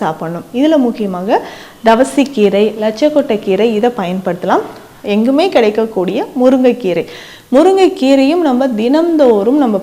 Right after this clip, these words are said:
பயன்படுத்தலாம். கீரையாக கிடைக்கலன்னா முருங்கை இலை பொடிகள் வந்து கடைகள்ல இருக்கும், அதை வாங்கிட்டு வந்து ஒரு டம்ளர் வெந்நீர்ல போட்டு நல்லா கொதிக்க வச்சு நம்ம தினந்தோறும் குடிச்சிட்டு வரலாம். So, இந்த மாதிரி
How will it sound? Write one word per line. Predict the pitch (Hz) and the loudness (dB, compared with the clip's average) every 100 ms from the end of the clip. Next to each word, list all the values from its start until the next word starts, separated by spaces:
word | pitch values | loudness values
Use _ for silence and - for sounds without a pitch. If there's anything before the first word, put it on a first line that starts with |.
| 185 | -2
பயன்படுத்தலாம். | 190 190 175 175 180 - | -4 -4 -6 -6 -8 -4
கீரையாக | 247 269 269 262 254 277 269 | -2 2 4 4 2 0 0
கிடைக்கலன்னா | 220 226 220 190 220 370 - - - 240 | -2 0 -2 -4 -4 -6 -8 -20 -8 0
முருங்கை | 285 330 349 330 262 202 240 | 2 4 2 0 0 0 4
இலை | 302 339 320 - | 6 4 2 0
பொடிகள் | 277 302 311 294 220 | 4 4 4 2 2
வந்து | 240 285 | 0 0
கடைகள்ல | 214 214 220 208 185 | 0 0 0 0 0
இருக்கும், | 180 214 359 - - - - | -4 -2 -2 -4 -14 -8 0
அதை | 302 440 349 | 2 4 2
வாங்கிட்டு | 262 269 262 233 | 2 2 2 0
வந்து | 269 339 | 2 4
ஒரு | 262 233 | 4 2
டம்ளர் | 202 208 262 233 | -2 0 0 0
வெந்நீர்ல | 196 214 240 233 202 - | -2 0 0 0 -4 -4
போட்டு | 175 180 277 | -6 -4 -4
நல்லா | 214 208 226 240 220 | -4 -2 -2 -2 -2
கொதிக்க | 220 277 285 196 | 0 0 0 -2
வச்சு | 180 269 381 - - - - - - - 233 | -4 -2 -4 -4 -20 -20 -20 -20 -20 -8 0
நம்ம | 240 240 | 2 4
தினந்தோறும் | 202 214 269 240 254 294 | 2 2 4 4 4 0
குடிச்சிட்டு | 233 208 214 180 | -2 -4 -4 -4
வரலாம். | 170 160 - - - - | -4 -6 -8 -18 -20 -6
So, | 330 320 | 0 2
இந்த | 370 453 427 | 4 4 4
மாதிரி | 311 277 | 2 2